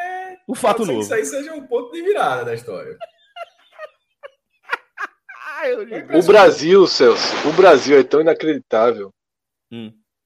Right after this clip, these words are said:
Speaker 3: que o Agamenon, em alguns momentos, é o programa da leveza, né? Que o futebol destrói aí as mentes e você precisa do Agamenon como refúgio.
Speaker 1: Pois
Speaker 3: Só
Speaker 1: é.
Speaker 3: que aí vem uma reviravolta e o Agamenon fica completamente pesado com todo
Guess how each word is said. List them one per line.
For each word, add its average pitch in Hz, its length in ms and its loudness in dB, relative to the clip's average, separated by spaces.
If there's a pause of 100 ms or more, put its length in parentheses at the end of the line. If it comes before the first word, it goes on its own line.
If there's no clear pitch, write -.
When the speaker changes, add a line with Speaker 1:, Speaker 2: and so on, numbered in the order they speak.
(340)
Speaker 3:
que - 120 2
o - 20 10
Agamenon, 160 640 6
em 147 120 2
alguns 175 240 6
momentos, 131 840 2
é 147 80 2
o 151 80 4
programa 123 840 4 (560)
da 151 140 4
leveza, 151 600 4
né? 127 140 -2
Que 151 120 -10
o - 20 -4
futebol 127 760 2 (520)
destrói 143 600 2
aí 131 220 4
as 123 160 4
mentes 117 460 -4
e 117 60 -6
você 123 320 -2
precisa 123 280 -6
do 131 80 2
Agamenon 123 420 2
como 117 220 -10
refúgio. 127 680 -4 (540)
Speaker 1:
Pois 101 160 -10
Speaker 3:
Só 160 60 6
Speaker 1:
é. 156 40 2
Speaker 3:
que 165 100 4
aí 151 80 6
vem 151 160 2
uma 185 100 6
reviravolta 170 760 4
e - 20 8
o 151 40 6
Agamenon 147 400 2
fica 143 340 -4
completamente 151 680 2
pesado 127 600 4
com 123 160 -10
todo 135 400 -2